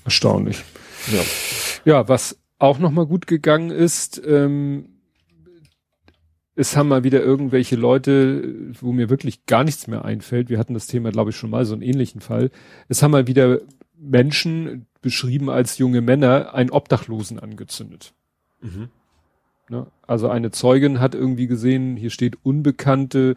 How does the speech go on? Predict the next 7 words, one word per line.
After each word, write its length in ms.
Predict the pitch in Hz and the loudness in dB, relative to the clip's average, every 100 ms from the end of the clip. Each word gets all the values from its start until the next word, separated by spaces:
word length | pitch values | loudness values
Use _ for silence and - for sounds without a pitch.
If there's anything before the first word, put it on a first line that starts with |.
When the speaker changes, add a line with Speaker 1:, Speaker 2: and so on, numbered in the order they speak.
| - | -4
Speaker 1:
zwei 260 | - 135 135 | 0 4 4
Verdächtige 760 | - 110 135 - 123 104 101 - _ _ | 2 2 0 0 -4 -2 -4 -4 _ _
steht 300 | _ - 107 | _ -8 -8
hier 120 | - 104 | -8 -10
nur. 260 | 101 101 - _ _ _ _ _ _ | -10 -12 -14 _ _ _ _ _ _
Speaker 2:
Mhm. 220 | 107 107 - _ | -10 -10 -14 _
Speaker 1:
Ja, 240 | 123 107 | 0 2